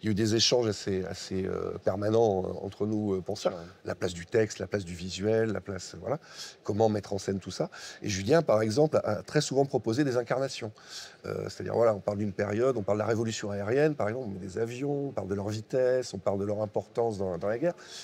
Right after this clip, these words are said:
Speaker 1: Mais voilà, il manquait un peu d'humain. Donc, par exemple, sur cette double page-là, c'est lui qui a proposé de, un pilote de la R A F de mille neuf cent quarante, de la bataille d'Angleterre, qui était quelque chose, voilà, on humanise le propos.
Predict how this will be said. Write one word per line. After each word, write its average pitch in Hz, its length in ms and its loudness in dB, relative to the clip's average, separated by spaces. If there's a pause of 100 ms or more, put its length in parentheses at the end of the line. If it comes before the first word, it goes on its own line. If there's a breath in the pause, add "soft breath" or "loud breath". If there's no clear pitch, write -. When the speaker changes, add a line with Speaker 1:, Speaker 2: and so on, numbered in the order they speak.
(120)
Speaker 1:
Mais 143 240 4
voilà, 104 240 0 (100)
il 104 80 -4
manquait 143 240 2
un 156 80 6
peu 135 120 0
d'humain. 113 340 2 (320 loud breath)
Donc, 101 160 -4
par 98 140 0
exemple, 107 380 2
sur 95 140 -2
cette 92 160 -4
double 95 220 0
page-là, 120 340 0
c'est 143 140 -4
lui 104 80 0
qui 95 80 -6
a - 40 -6
proposé 107 520 0
de, 98 220 -4 (220 loud breath)
un 92 80 -8
pilote 135 440 2 (140)
de 101 120 2
la 120 200 6
R 104 60 2
A 113 100 4
F 104 60 -2
de 107 80 0
mille 107 120 2
neuf 101 120 -2
cent 98 120 -2
quarante, 98 380 -2
de 110 80 -2
la 107 80 2
bataille 98 240 -2
d'Angleterre, 92 420 -4 (280 loud breath)
qui - 80 -20
était 104 100 -4
quelque 98 240 -2
chose, 131 180 -2
voilà, 98 160 0
on 98 120 -4
humanise 110 440 0
le 104 60 -2
propos. - 260 -10